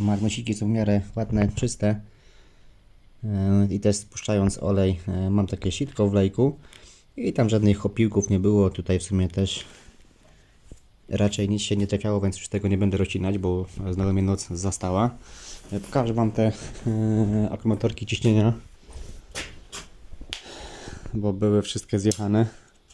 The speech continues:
I to tak totalnie. Jeden to w ogóle, jeden,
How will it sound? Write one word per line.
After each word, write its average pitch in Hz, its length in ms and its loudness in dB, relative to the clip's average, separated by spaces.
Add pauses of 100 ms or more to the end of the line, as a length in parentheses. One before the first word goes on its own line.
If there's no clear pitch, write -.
(760)
I 120 40 -10
to 104 100 -4
tak - 180 -4
totalnie. 107 540 2 (680)
Jeden 98 360 -2
to 95 120 -2
w 95 60 -6
ogóle, 98 300 0
jeden, 98 280 0